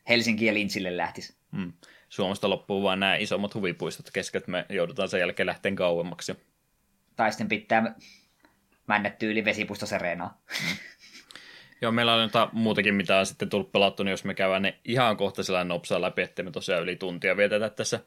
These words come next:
Speaker 2: alkuöpinössä kertaalleen. Mutta yksi asia kyllä täytyy ehdottomasti hoitaa. Eetu tietää vanhan suomalaisen sanalasku, että reissu ei ole ohi ennen kuin siltä ostetut boosterit on avattu, niin pitäisikö se
Speaker 1: <laughs>
Speaker 2: hoitaa vielä pois?
Speaker 1: Joo, availe pois. Mie vieläkin ihan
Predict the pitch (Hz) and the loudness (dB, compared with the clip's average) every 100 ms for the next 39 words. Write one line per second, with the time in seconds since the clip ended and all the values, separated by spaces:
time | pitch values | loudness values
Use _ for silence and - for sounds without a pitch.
0 | _ - 101 98 104 104 98 - 110 - | _ 2 4 4 2 2 -2 0 -2 -4
1 | _ _ - 104 101 101 98 101 101 127 | _ _ 0 0 2 2 2 0 0 -2
2 | 147 123 104 101 92 95 90 92 98 - | 0 0 0 2 -2 -2 -2 0 0 -2
3 | 98 - 92 90 85 98 98 95 98 104 | -6 -6 -2 -2 0 0 0 -2 -2 -2
4 | 90 110 107 - _ _ _ - 113 110 | 0 0 -2 -6 _ _ _ 0 2 4
5 | 113 120 110 107 107 113 120 117 95 95 | 2 2 2 2 2 2 2 4 2 0
6 | - 104 107 - - - - - 120 127 | -4 -4 -2 -2 -6 -20 -6 2 4 2
7 | - 113 101 98 104 98 95 98 107 - | 0 0 2 2 2 2 2 -2 -6 -8
8 | 110 104 101 98 101 104 - 120 104 - | -6 -2 0 -2 -4 -10 -8 -6 -4 -4
9 | 87 - 85 90 90 - 98 87 92 - | -6 -6 -4 -2 -4 -4 -6 -4 -6 -4
10 | 98 165 95 - 104 98 101 92 98 101 | 4 4 6 4 4 4 2 2 0 -2
11 | - - _ - - - - 113 117 123 | -4 -16 _ -20 -20 -20 -2 4 8 8
12 | 110 - - 101 131 135 - - 95 - | 6 2 -4 4 6 6 2 -2 -2 -4
13 | 98 92 101 147 151 170 | -6 0 4 6 6 2